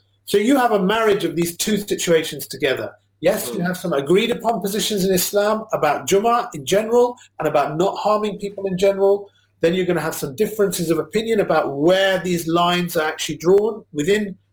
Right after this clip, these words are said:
amongst fuqaha. And then what complicates it even more is the scientific position about when you actually do a certain measure or not is not always,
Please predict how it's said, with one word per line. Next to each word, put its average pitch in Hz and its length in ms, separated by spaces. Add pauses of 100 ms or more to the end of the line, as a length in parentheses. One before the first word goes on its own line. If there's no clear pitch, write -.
(100)
amongst 202 380
fuqaha. 165 540 (320)
And 160 140
then 254 320 (440)
what - 200
complicates 202 640
it 175 60
even 175 320
more 170 460 (260)
is 165 220
the 151 180
scientific 185 640
position 147 680 (440)
about 151 380
when 180 260
you 185 140
actually 156 320
do 151 140
a 143 40
certain 143 440
measure 147 340
or 139 220
not 143 340 (100)
is 143 200
not 151 360
always, 139 800